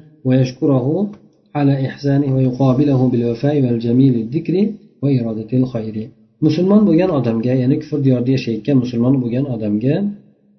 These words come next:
kofirlardan qaysi bir unga yaxshilik qiladigan bo'lsa, uni qilgan yaxshiligini saqlab qolishligi va uni qilgan yaxshiligiga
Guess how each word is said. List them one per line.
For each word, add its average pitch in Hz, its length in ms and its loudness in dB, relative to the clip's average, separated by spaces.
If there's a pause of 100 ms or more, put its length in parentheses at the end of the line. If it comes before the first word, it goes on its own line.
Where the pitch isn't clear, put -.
kofirlardan 160 680 0
qaysi 160 280 -2
bir 165 140 -2
unga 156 200 2
yaxshilik 147 300 -4
qiladigan 139 460 0
bo'lsa, 139 280 0 (500)
uni 160 180 0
qilgan 131 260 2
yaxshiligini 120 600 -2 (380)
saqlab 104 400 -8
qolishligi 131 520 -16 (440)
va 175 60 2
uni 208 180 6
qilgan 202 260 2
yaxshiligiga 170 560 -2